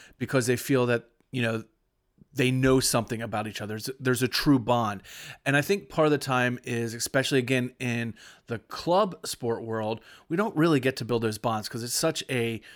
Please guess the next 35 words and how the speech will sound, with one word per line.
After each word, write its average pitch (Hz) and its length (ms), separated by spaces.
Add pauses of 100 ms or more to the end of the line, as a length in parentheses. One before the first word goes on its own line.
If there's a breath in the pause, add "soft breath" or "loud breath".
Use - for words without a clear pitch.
(200 loud breath)
short 156 440
moment 131 300
of 117 180
time 113 580
that 113 300
we're 104 140
together. 104 560 (1160)
So 156 200
then 180 180
the 175 80
question 143 380
becomes, 123 480 (300 loud breath)
well, 135 160
how 175 160
do 180 100
we 135 100
build 110 280
that? 69 280
I 127 60
mean, 127 160
obviously, 143 400
we 127 140
just 135 180
can't 123 220
wait 123 260
for 131 120
situations 123 560
to 117 60
arise 120 320
and 117 100
hope 123 140
someone's 117 380
open 113 280
and 107 160
honest. 131 520